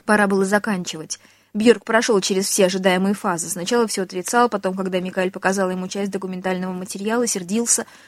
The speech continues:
угрожал, пытался откупиться и, наконец, перешел к мольбам. Все это Микаэль пропустил мимо ушей.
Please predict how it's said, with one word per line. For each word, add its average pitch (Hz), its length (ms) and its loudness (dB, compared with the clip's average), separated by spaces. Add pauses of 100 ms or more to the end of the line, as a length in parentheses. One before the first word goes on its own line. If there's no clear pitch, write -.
(140)
угрожал, 233 540 2
пытался 196 380 0
откупиться 240 460 -4
и, 202 40 0
наконец, 190 480 -2 (280)
перешел 208 360 2
к 208 80 -16
мольбам. 208 500 0
Все 202 220 4
это 196 120 2
Микаэль 208 360 0
пропустил 190 420 -6
мимо 185 280 -4
ушей. 170 340 -8